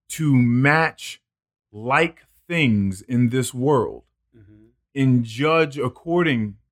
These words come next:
Speaker 1: accordingly.
Speaker 2: Yeah.
Speaker 1: And that has real routine day-to-day ramifications.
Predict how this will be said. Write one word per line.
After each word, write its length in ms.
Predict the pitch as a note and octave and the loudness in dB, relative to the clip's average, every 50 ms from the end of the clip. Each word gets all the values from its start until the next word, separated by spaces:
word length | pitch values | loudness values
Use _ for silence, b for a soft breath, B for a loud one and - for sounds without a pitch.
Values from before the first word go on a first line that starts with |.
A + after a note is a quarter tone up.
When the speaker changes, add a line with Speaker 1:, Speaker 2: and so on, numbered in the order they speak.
| _ _ - | _ _ -14
Speaker 1:
accordingly. 640 | A#2 G#2+ - - F3+ F3 D3 B2+ G2+ F2+ E2 - _ _ _ _ _ _ _ _ _ _ _ _ _ _ _ _ _ _ _ _ _ _ _ _ _ _ _ _ _ _ _ - | -14 -12 -6 -2 0 2 2 2 0 -2 -6 -10 _ _ _ _ _ _ _ _ _ _ _ _ _ _ _ _ _ _ _ _ _ _ _ _ _ _ _ _ _ _ _ -8
Speaker 2:
Yeah. 80 | E3+ E3+ | -4 -2
Speaker 1:
And 160 | E3 D#3 C#3 | -2 -2 0
that 280 | E3 F3 G3 F#3 F#3+ | 2 2 2 2 2
has 320 | F#3+ F#3+ F#3 F3+ F3+ D3+ D3 | 0 0 0 0 0 0 0
real 880 | C#3 C3+ C3 C3+ D3 F3 F#3+ F#3+ F#3+ F#3+ F#3 F#3 F#3 F3+ F3+ F3+ - _ _ _ _ _ _ _ | 0 0 0 2 2 2 2 2 2 2 2 2 2 2 0 -2 -6 _ _ _ _ _ _ _
routine 1000 | B2 B2+ D#3 F3+ F#3 F#3 F3 - - - F#3+ F#3 F3+ F3+ F3+ F3+ F3 F3 E3+ - - B2+ | -4 0 2 4 4 2 2 -2 -4 -2 0 2 2 4 2 2 2 0 -2 -4 -8 -6
day-to-day 840 | A#2+ D3 D#3+ E3 F3 F3+ E3+ - - E3+ D3 C3+ D#3 D#3+ E3 D#3+ D#3 | -2 0 2 2 2 2 0 -4 -6 -8 -6 -4 -2 0 2 2 2
ramifications. 1200 | D#3 C#3+ D#3 D#3+ E3 E3 D#3+ - - C#3+ B2 - D#3+ D#3+ F3 E3 - - G2+ D#2+ - - - - | 0 0 0 2 2 2 0 -2 -4 -8 -8 -4 0 0 2 0 0 -2 -8 -10 -10 -14 -20 -20